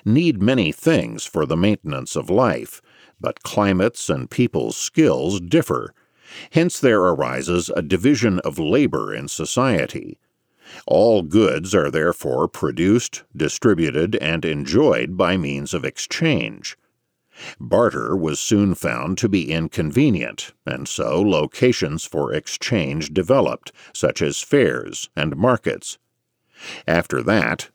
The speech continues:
people agreed, but here Davanzati was cloudy on how this agreement took place,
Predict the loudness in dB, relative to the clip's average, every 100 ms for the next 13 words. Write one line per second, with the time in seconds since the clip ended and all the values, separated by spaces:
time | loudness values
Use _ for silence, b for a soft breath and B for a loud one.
0 | -4 -4 0 0 -2 0 2 2 0 -4
1 | -8 _ _ -2 0 2 2 2 2 2
2 | 2 0 0 0 2 2 0 -2 -6 -10
3 | -8 -2 0 2 2 0 0 -2 -2 -6
4 | -10 -6 -2 0 0 -2 -4 -4 -6 -4
5 | 0 2 0 -4 -6 -4 -4 _ 0 2
6 | 2 -2 -8